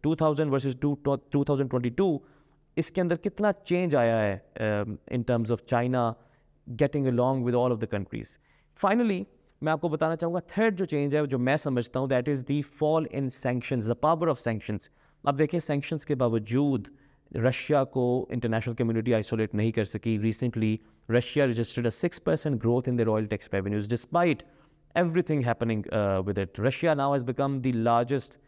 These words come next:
the most sanctioned country in the world after Iran। और अब ईरान और रशिया का अलहदा एक अपना एग्रीमेंट चल रहा है। रशिया और चाइना ने दो सौ अरब डॉलर के कुछ एग्रीमेंट साइन किए हैं। ये सब जाने से पहले, वीडियो ख़त्म करने से पहले, ये सब कुछ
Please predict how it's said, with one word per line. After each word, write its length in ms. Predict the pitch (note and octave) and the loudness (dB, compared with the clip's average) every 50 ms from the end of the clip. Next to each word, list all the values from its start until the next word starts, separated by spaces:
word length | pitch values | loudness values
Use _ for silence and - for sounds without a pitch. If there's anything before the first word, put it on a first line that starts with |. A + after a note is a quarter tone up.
| _ - - _ - | _ -20 -10 _ -2
the 40 | C3 C3 | 0 2
most 380 | D3 G3 A3 G#3+ - - - - | 4 4 2 2 0 -2 -2 -2
sanctioned 300 | C#3 C3 - C#3 B2+ A#2 | 0 0 0 -2 -2 -2
country 180 | B2 A2+ A2+ A#2 | -2 -2 0 0
in 100 | A2+ A2 | 0 0
the 80 | G#2+ G2+ | 0 2
world 280 | A2+ A#2 A#2 A#2 A2 G#2 | 2 2 2 0 -2 -2
after 260 | - A#2 G#2 G2+ G2 | -2 -2 -2 -2 0
Iran। 260 | F#2+ G#2 A#2+ A#2 G2+ - _ _ _ _ _ | 0 0 0 0 -2 -6 _ _ _ _ _
और 100 | - C#3+ | 0 0
अब 100 | D3 C#3 - - | 0 2 2 0
ईरान 320 | D3 C#3+ C#3+ D3+ E3 F3+ | 2 2 2 2 0 0
और 160 | F3 D3+ C3+ | -2 -2 -2
रशिया 240 | C#3 - - D#3+ D3+ | -4 -2 0 -2 0
का 140 | C#3+ D3+ C#3 | 2 2 2
अलहदा 300 | C3 B2+ C#3 C#3+ D#3+ D3 | 2 2 2 2 2 2
एक 180 | C3 B2+ - | 2 0 -2
अपना 220 | A#2 - - A#2 G#2+ | -4 -4 -4 -4 -4
एग्रीमेंट 360 | G#2 G2 G#2 G2 G2+ G2+ F#2 | -2 -2 -2 -2 -4 -4 -6
चल 100 | - G2+ | -6 -6
रहा 200 | G2 F2+ F#2 F#2+ | -4 -4 -2 -2
है। 160 | G2 G#2 G#2+ | -2 0 0
रशिया 420 | A2 A#2+ - - - C#3+ C#3+ C#3+ C#3+ - - _ _ _ - | -2 -2 -2 0 0 2 2 2 0 -4 -12 _ _ _ -6
और 80 | B2+ C3 | -6 -2
चाइना 320 | - - D#3 D#3+ E3+ F3 | 0 2 2 2 2 0
ने 120 | F3 E3 | 0 0
दो 160 | C#3 A#2 B2+ A#2+ | 0 0 -2 -2
सौ 180 | - C#3 B2+ | 0 2 2
अरब 160 | B2 A#2+ A2+ | 2 2 2
डॉलर 260 | A2 A#2 A2 A2 G#2+ G#2+ | 2 0 0 0 0 -2
के 80 | A2+ | -4
कुछ 160 | G#2 A2+ G#2 | -4 -4 -4
एग्रीमेंट 520 | - - A2 G2+ A2 A2 A2+ G#2+ G#2 - - - - | -2 -2 -2 0 0 0 0 -2 -2 -6 -10 -18 -12
साइन 280 | - - G2 G2 G2 | -8 -4 -4 -4 -4
किए 140 | F#2+ - - | -4 -6 -8
हैं। 160 | - - - - _ _ _ _ _ _ _ _ _ _ _ _ - | -8 -8 -10 -14 _ _ _ _ _ _ _ _ _ _ _ _ 0
ये 120 | F3 G3+ | 2 2
सब 360 | G3 - - A#3+ A3 E3 C3 | 2 2 2 2 2 2 2
जाने 240 | - E3 D3+ D#3+ F#3 | 2 2 2 2 2
से 120 | E3+ - | 0 -2
पहले, 220 | E3+ D3+ D3 C#3+ D3 | 0 0 2 2 2
वीडियो 220 | C3+ C#3+ C#3 D3 | 2 2 2 2
ख़त्म 200 | C#3 C#3 C3+ C3+ | 0 0 0 -2
करने 180 | B2 C3 B2 B2+ | 0 0 0 0
से 100 | B2 C3+ | 0 0
पहले, 180 | B2 C3 C3+ | 0 0 0
ये 100 | D3 D#3 | 0 0
सब 360 | D#3 - - - A3 - - _ | -2 -2 -2 -2 -2 -2 -4 _
कुछ 400 | - F#3+ F3+ - - - - | -2 -2 -2 -4 -8 -18 -20